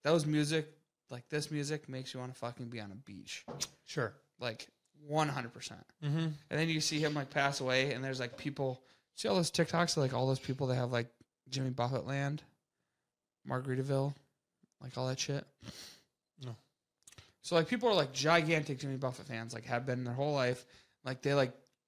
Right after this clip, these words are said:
Speaker 1: base their whole backyard out of it. Like, they're, they're
Speaker 2: Oh,
Speaker 1: whole
Speaker 2: yeah, I've
Speaker 1: Yeah, well,
Speaker 2: seen,
Speaker 1: that's, it's, like,
Speaker 2: yes, I've seen
Speaker 1: all the
Speaker 2: Margaritaville.
Speaker 1: shit.
Speaker 2: Yeah, yeah, yeah.
Speaker 1: Have you ever been to Margaritaville?
Speaker 2: No.
Speaker 1: One of them? What?
Speaker 2: Oh, to a Margaritaville,
Speaker 1: Yeah.
Speaker 2: yes.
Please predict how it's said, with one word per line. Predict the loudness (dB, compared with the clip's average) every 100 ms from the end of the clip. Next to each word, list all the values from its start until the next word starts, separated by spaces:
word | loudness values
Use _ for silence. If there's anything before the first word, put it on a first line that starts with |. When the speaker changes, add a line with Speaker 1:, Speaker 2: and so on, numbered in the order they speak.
| _
Speaker 1:
base | 2 4 2 0
their |
whole | 0 0
backyard | 2 0 0 -4 -4
out | -6
of | -10 -12
it. | -16 -16 -14
Like, | -12
they're, | -14 -6 10
they're | 12
Speaker 2:
Oh, | 12 12
Speaker 1:
whole | 12
Speaker 2:
yeah, | 12 12 12
I've | 12
Speaker 1:
Yeah, | 12
well, |
Speaker 2:
seen, | 12 12
Speaker 1:
that's, | 10
it's, | 6 8
like, | 8
Speaker 2:
yes, | 10 12
I've | 12
seen | 12 12
Speaker 1:
all | 12 12 12
the |
Speaker 2:
Margaritaville. | 12 12 12 10
Speaker 1:
shit. | 10
Speaker 2:
Yeah, | 8
yeah, | 8
yeah. | 6 2 4
Speaker 1:
Have | 6
you | 6
ever | 6
been | 4
to |
Margaritaville? | 4 4 2 -2 -6 -10 -16 _ _ _ _ _ _ _ _ _ _ _ _ _ _ _ _
Speaker 2:
No. | -2 2
Speaker 1:
One | 6
of | 6 4
them? | 0 -6 _ 6
What? | 10 12 10 12
Speaker 2:
Oh, | 12 12 12 12
to | 10 8 12 12
a |
Margaritaville, | 12 12 12 12 10 10 10 8 6
Speaker 1:
Yeah. | 2
Speaker 2:
yes. | 0 -8